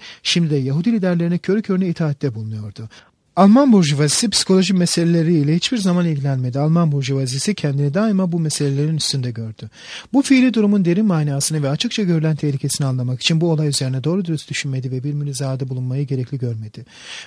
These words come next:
Özellikle Alman burjuvazisi siyasi bir hareketle sadece aydınlardan kurulu bir kadro ile iktidara geleceğini ve bu başarıya kültürsüz bir toplulukla erişilemeyeceğine inandı. Alman burjuva partileri hiçbir zaman şu gerçeği göremediler. Bir siyasi partinin gücü hiçbir zaman üyelerinin her birindeki zeka ve yetenekleri sayesinde meydana gelmez edilmez.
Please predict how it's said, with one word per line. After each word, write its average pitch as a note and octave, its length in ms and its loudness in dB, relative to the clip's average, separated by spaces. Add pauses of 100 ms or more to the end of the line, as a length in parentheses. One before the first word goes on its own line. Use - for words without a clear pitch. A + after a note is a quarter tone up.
Özellikle A3+ 460 4
Alman G#3 300 4
burjuvazisi D3 560 0
siyasi E3 420 0
bir A3+ 80 2
hareketle E3 420 0
sadece A3+ 380 2
aydınlardan D#3+ 540 0
kurulu D#3 300 -2
bir C#3 100 -2
kadro D3 320 -2
ile C#3 180 0
iktidara D#3+ 360 0
geleceğini B2+ 640 -4 (360)
ve F3 80 0
bu A#3+ 120 2
başarıya G3 380 2
kültürsüz E3+ 560 0
bir A#3+ 80 0
toplulukla G3 500 -2
erişilemeyeceğine D3 680 -2
inandı. A2+ 440 -8 (340)
Alman D#3 360 6
burjuva C#3+ 300 2
partileri C#3 500 -2
hiçbir B3 240 -2
zaman G#3 220 2
şu G3+ 140 -2
gerçeği E3 360 2
göremediler. C3 600 0
Bir B3+ 100 4
siyasi B3 400 0
partinin F3+ 420 2
gücü D#3 200 0
hiçbir B3 220 0
zaman G3+ 280 2
üyelerinin D#3 520 4
her G3 240 2
birindeki F3 360 2
zeka G3+ 400 0
ve G3 60 0
yetenekleri E3+ 440 -2
sayesinde D#3 440 0
meydana B2+ 320 -2
gelmez A2+ 200 -4
edilmez. A#2 280 -10